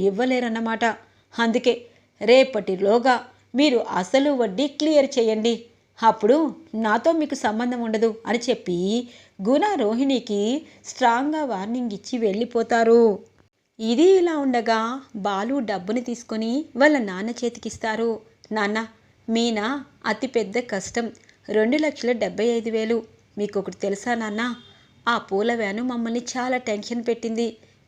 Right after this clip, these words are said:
కానీ ఆ భగవంతుడు ఉన్నాడని మీనా నమ్ముతుంది కదా, ఆ నమ్మకమే వమ్మవలేదు" అని చెప్పి అంటూ ఉండగానే రవి, శృతి చాలా హ్యాపీగా ఫీల్ అవుతారు. "ఇదిగో మీనా, ఒక విషయం తెలుసా? మేము కష్టపడి డబ్బింగ్ చెప్తే మాకు నెలకి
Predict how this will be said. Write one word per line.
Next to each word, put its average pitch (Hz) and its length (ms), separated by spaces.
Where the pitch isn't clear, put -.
కానీ 185 320
ఆ 247 180
భగవంతుడు 262 600
ఉన్నాడని 240 500
మీనా 294 300
నమ్ముతుంది 262 500
కదా, 240 240
ఆ 302 120
నమ్మకమే 285 540
వమ్మవలేదు" 240 680
అని 233 120
చెప్పి 220 320
అంటూ 180 320
ఉండగానే 226 520
రవి, 285 300
శృతి 254 300
చాలా 269 280
హ్యాపీగా 214 500
ఫీల్ 226 260
అవుతారు. 233 420
"ఇదిగో 220 320
మీనా, 233 300
ఒక 226 220
విషయం 214 400
తెలుసా? 254 340
మేము 285 200
కష్టపడి 277 520
డబ్బింగ్ 226 500
చెప్తే 269 280
మాకు 320 220
నెలకి 262 400